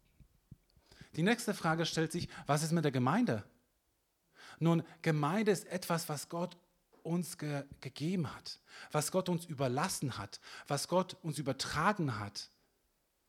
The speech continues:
Der Auftrag heißt, Fa-, im Vater unser,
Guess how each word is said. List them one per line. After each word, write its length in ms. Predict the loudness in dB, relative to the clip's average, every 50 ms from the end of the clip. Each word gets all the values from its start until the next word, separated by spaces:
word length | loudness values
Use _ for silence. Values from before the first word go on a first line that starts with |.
| _ _ _ _ -6
Der 160 | -6 0 4
Auftrag 520 | 4 4 4 4 2 0 0 0 0 0 2
heißt, 500 | 2 2 2 0 -2 -6 -10 -10 -14 -18 _ _ _ -20 -20 -20 -20 _ _ _ _ -8
Fa-, 240 | 0 2 2 2
im 140 | 2 0 -2
Vater 360 | 0 2 2 2 2 0 0
unser, 480 | 0 0 0 0 0 0 0 -2 -4 -8